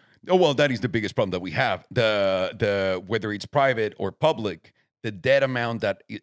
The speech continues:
exists right now, it's at an all-time high. And also, right now, all banks,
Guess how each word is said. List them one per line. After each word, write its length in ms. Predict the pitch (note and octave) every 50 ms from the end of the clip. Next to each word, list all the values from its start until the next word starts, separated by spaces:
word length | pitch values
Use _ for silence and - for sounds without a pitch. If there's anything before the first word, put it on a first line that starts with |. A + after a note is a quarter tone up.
| _
exists 680 | A2 G2 E2+ E2 D2+ G#2 C3 C#3+ C#3 - - - - -
right 160 | B2 A2+ G#2+
now, 200 | G2+ G#2+ A#2 C3
it's 120 | C3+ A#2+ -
at 80 | A2
an 120 | G#2+ G2+ -
all-time 400 | - A#2+ A#2+ - - A2+ G#2+ G2
high. 360 | F#2 - A2+ G#2 F2+ B1 A#1 - _ _ _ _ A2
And 160 | A#2+ A2+ -
also, 480 | - C3 C3+ C3 - - A2 F2+ - - - - _ _
right 260 | - A#2+ B2+ C3 A2+ A2+
now, 300 | C#3+ D3+ D3 A#2 G#2+ G#2+ - -
all 220 | A2+ A#2 B2 A#2
banks, 640 | G2 A2 G2+ G2 F#2+ F#2+ G2 F#2 - - - -